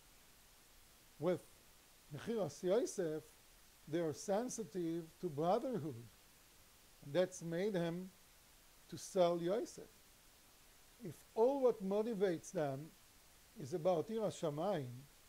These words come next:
says Yaakov Avinu, we would never have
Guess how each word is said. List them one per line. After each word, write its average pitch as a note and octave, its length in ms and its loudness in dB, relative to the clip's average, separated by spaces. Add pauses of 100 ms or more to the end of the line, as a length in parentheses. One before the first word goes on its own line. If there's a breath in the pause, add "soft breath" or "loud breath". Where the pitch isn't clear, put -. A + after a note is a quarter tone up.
(560)
says F3+ 340 0
Yaakov D#3+ 480 0
Avinu, D#3+ 480 -2 (1040)
we E3+ 100 4
would G3 200 6
never A#3+ 440 2
have F3 380 2